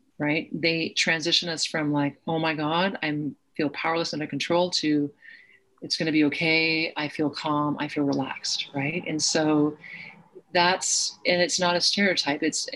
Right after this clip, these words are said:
and women aren't alone, right? I mean, <laughs> we've been drinking for a long time now. And so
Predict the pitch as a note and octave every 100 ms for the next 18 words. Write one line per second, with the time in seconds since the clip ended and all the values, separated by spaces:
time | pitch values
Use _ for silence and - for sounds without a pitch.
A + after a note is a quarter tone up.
0 | - E3 E3+ F3 F3 F#3 F#3+ F#3+ F#3 G#3+
1 | D#3+ A#2 - D#3 E3+ - F3 E3 D#3+ D#3
2 | _ _ - - _ _ _ - C#3+ -
3 | - - G3 D#3+ - - - F#3+ F3 F3
4 | G3 A#3+ G#3 - F#3+ G#3 G#3 F#3 G3+ G#3
5 | C#3 - - - - - F3+ F3 G#3+ G3+
6 | G3